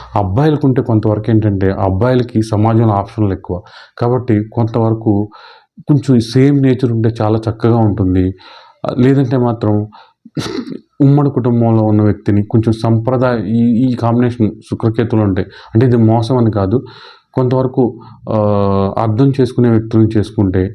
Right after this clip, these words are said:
కొంతకాలానికైనా ఇతను మారే అవకాశం ఉంటుంది. ఏది ఏమైనప్పటికీ కూడా ఇలాంటి కాంబినేషన్, ఇంక ఇలాంటి కాంబినేషన్ అయితేనే చాలా వరకు సెట్ అయ్యే అవకాశం ఉంటుంది. అలాగే శుక్రకేతువులు కలుసున్న,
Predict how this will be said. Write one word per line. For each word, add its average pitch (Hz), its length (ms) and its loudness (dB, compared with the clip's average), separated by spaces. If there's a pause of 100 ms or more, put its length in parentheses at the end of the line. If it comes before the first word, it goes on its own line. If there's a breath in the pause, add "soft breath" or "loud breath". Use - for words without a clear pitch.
(120)
కొంతకాలానికైనా 120 840 0
ఇతను 107 240 -2
మారే 101 220 0
అవకాశం 92 420 -4
ఉంటుంది. 95 360 0
ఏది 135 160 4
ఏమైనప్పటికీ 127 580 0
కూడా 95 340 -2 (560 loud breath)
ఇలాంటి 135 360 2
కాంబినేషన్, 123 440 0
ఇంక 107 120 0
ఇలాంటి 110 320 0
కాంబినేషన్ 107 500 0
అయితేనే 95 340 -2 (380 loud breath)
చాలా 123 220 0
వరకు 120 240 -4
సెట్ 110 240 -6
అయ్యే 98 120 0
అవకాశం 90 360 -6
ఉంటుంది. 85 280 -8 (520 loud breath)
అలాగే 131 400 2 (360 loud breath)
శుక్రకేతువులు 139 580 0
కలుసున్న, 113 520 0